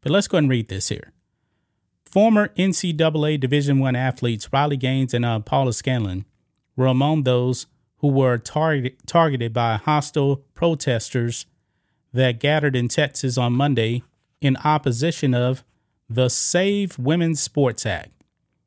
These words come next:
Texas Governor Greg Abbott was joined by Gaines and Scanlon at the Texas Women's Hall of Fame at Texas Women's University in Denton for a ceremonial signing of the bill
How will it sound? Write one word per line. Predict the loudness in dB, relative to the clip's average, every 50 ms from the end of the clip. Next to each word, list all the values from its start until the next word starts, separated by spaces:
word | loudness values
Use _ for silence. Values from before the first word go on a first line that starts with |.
| _ _ _ _ _ _ _ _ _ _ _ _ _
Texas | -2 0 0 0 -2 -2 -4 -2 0
Governor | 2 2 2 2 2 2 0
Greg | 0 0 0 0 0 0
Abbott | 2 0 0 0 -2 -4 -2
was | -2 -2 -2 -2
joined | 0 0 2 2 2 2
by | 0 0 0
Gaines | 0 0 0 0 2 0 -2 -2 -2
and | -2 -4 -4
Scanlon | -4 -2 -2 -2 -2 -2 -4 -6 -6 -8 -12 -18 _ _ _ _ _ _ _ _ _ _ _ _ _ _ _ _ _ 0
at | 0 0 2 0
the | 0 -2 0 0 -2 -4 -6 _ _ _ _ _ _ -6
Texas | -2 -2 -2 -2 -2 -2 -2 -2 -2 -2 -2
Women's | -2 0 0 2 0 0 -2
Hall | -2 0 0 0 0 -2
of | -4 -4
Fame | -4 -4 -2 -2 -2 -2 -2 -4 -6 -8 _ _ _ _ _ -6
at | -6 -4 -4
Texas | -2 -2 -2 -4 -4 -4 -4 -4 -2
Women's | 0 0 0 2 2 0 0 0
University | -2 -2 -2 -2 -2 -2 -2 -2 -2 -4 -4 -2 -2 -2
in | -2 0
Denton | 0 0 0 0 -2 -4 -4 -4 -8 _ _ _ _ _ _
for | -2 0 0
a | 0
ceremonial | -2 0 0 0 0 2 2 0 2 2 2 0 0 0
signing | -2 -2 -2 0 0 0 0 -2 -2
of | -4 -4
the | -2
bill | 0 0 2 2 2 0 -2 -4